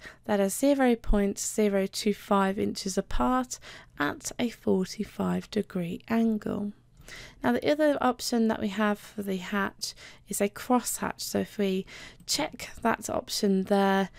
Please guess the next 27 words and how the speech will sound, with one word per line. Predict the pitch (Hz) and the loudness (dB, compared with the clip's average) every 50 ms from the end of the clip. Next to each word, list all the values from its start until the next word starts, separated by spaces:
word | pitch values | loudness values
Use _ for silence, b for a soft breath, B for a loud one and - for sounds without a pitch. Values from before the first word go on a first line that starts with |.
| B B B B - | B B B B 0
and | 208 196 | 2 2
then | 185 190 | 2 2
go | 185 202 190 185 | 2 2 2 2
ahead | 185 185 190 196 190 | 2 0 0 0 0
and | 180 180 | -2 -2
press | - - 190 175 - - | -4 -6 -6 -6 -6 -8
calculate, | - - - - 285 320 311 - - 226 208 196 190 185 190 196 220 - - - B B B B B B B - | -8 -6 0 2 2 2 2 0 -2 -2 0 0 0 0 -2 -2 -4 -6 -10 -16 B B B B B B B 0
it | - - | 2 4
will | - 214 | 4 2
create, | 208 - - - 220 220 214 208 196 190 190 - - - - - - - - | 0 -2 -6 0 2 4 6 6 4 4 2 -2 -4 -6 -8 -8 -8 -4 0
um, | 208 190 185 185 185 185 - - | 2 2 2 2 2 0 0 0
another | - 208 202 214 240 285 320 - - 247 233 | 4 6 8 8 8 8 6 4 4 2 2
hatch | 202 - 208 190 190 - - - - - | 2 -2 -4 -2 -4 -6 -8 -10 -10 -6
in | - 214 208 | -2 -2 0
the | 202 202 196 | 0 0 0
opposing | 190 190 - - - 202 196 190 190 185 - 190 180 180 180 175 B B B B B B _ | -2 -2 2 4 6 6 6 2 -2 -4 -6 -6 -6 -4 -6 -8 B B B B B B _
forty-five | - - 208 202 190 - - - 196 - - - 185 175 170 175 185 - - - | 0 2 2 2 2 0 -4 -6 -6 -6 -4 -6 -4 -4 -4 -8 -10 -14 -14 -8
degree | - 202 196 - - 170 175 170 - - | -4 -4 -4 -4 -4 -6 -6 -6 -8 -6
angle. | - 202 202 202 196 196 185 - - - - - - _ _ _ _ _ _ _ - _ - - B B B B B B B B B B | -4 -2 -2 -2 -2 -4 -6 -8 -10 -10 -12 -14 -16 _ _ _ _ _ _ _ -20 _ -20 -20 B B B B B B B B B B
So | - - - 311 | -6 0 2 2
let's | 392 440 339 - - | 2 2 0 0 -2
just | 262 247 - - - | -2 -2 -2 -2 2
uncheck | 247 254 254 254 247 - - 240 - - - - - | 4 6 6 6 4 2 0 0 -2 -2 -6 -4 0
the | 226 226 | 2 2
option | 220 - - - - 220 208 202 | 2 0 -2 -6 -4 -2 -2 -2
here | 196 196 202 202 196 190 185 185 - - - | 0 0 0 0 0 0 0 -2 -4 -6 -8
to | - - - 202 196 190 185 190 | -10 -4 -2 -2 0 0 -2 -2